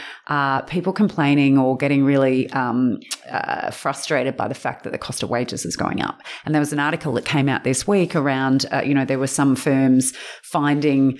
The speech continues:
I mean, we know it's hard to find a, great advisors in the market, but that they were seeing people offer things like fifty grand increases and paying people so much.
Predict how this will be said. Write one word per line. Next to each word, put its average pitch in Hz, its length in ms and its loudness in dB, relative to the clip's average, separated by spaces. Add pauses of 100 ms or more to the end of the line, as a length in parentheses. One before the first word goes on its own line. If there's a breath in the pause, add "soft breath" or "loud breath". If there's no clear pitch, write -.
I - 60 -2
mean, 156 140 4
we 147 100 4
know 135 160 2
it's - 100 -6
hard 127 280 -4
to 147 60 -10
find 123 260 0
a, 104 40 -4
great 123 340 -4
advisors - 460 -6
in 123 80 4
the 117 60 2
market, - 600 -2
but 135 220 0 (140)
that 139 440 -4
they 139 220 0
were 135 220 0
seeing 143 280 2
people 139 320 -2
offer 131 380 0
things 127 300 -2
like 120 180 -6 (100)
fifty 165 260 -2
grand 131 260 4
increases 120 720 2
and 123 180 0
paying 160 440 2
people 117 380 -2
so 120 320 -4
much. 175 400 -2